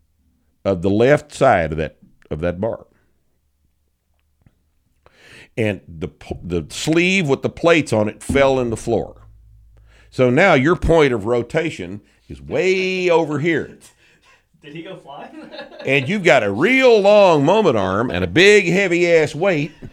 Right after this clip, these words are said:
Speaker 1: You've got a catapult, don't you? And I don't know how that didn't kill him. But it just,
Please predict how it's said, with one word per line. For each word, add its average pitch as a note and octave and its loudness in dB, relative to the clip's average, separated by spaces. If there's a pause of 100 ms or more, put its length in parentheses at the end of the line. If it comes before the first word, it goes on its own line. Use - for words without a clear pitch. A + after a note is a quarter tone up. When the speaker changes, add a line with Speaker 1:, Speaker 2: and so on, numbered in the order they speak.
(280)
Speaker 1:
You've F#3+ -6
got E3+ 4
a F3 -4
catapult, G#3 -4
don't C#3+ -6
you? F2 -16 (680)
And B2+ -2
I B3+ 2
don't A#3 0
know D#3+ 2
how E3 2
that B2 0
didn't A#2+ -4
kill B2+ 0
him. E2 -12 (840)
But A2 0
it E3 2
just, E3+ -2